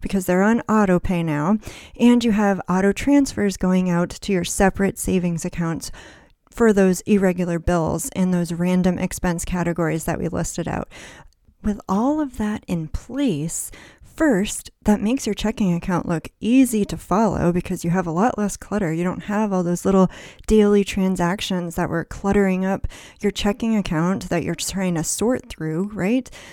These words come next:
So first, it'll make it easy to follow in your checking account. And on that paper, if you subtract your income from all of those three groups of expenses that I just had you sort out,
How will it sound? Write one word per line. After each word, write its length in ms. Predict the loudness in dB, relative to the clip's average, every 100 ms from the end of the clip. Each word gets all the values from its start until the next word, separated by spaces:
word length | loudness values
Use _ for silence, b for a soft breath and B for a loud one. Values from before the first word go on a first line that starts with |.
| B
So 140 | -12
first, 420 | -2 0 2 0
it'll 180 | -2 -2
make 220 | -2 -2
it 100 | -4 -4
easy 360 | -4 -2 0 -2
to 80 | -2
follow 340 | -2 0 0
in 180 | 0 0
your 120 | 0
checking 420 | 0 -2 -2 -2
account. 480 | -4 -4 -4 -4 -6 B B B B _ 2
And 580 | 6 6 4 0 -4 -8 b b b -4
on 220 | 0 2
that 200 | 0 0
paper, 640 | -2 0 0 0 -2 -2 -6 B B B B -8
if 160 | -4
you 200 | 2 2
subtract 920 | 2 -4 -4 -6 -4 -4 -6 -10 -12 -12
your 220 | -4 -2 2
income 500 | 4 4 2 0 -2
from 240 | -2 -4 -4
all 480 | 0 2 4 4 2
of 160 | 0
those 280 | 0 0 -2
three 340 | -4 0 0 0
groups 420 | 0 0 0 -4
of 140 | -2
expenses 720 | -4 -4 -2 0 0 -2 -2
that 100 | -2 -2
I 80 |
just 280 | -2 -2 -2
had 180 | -2 0
you 60 | -2
sort 340 | 2 2 4
out, 360 | 4 2 0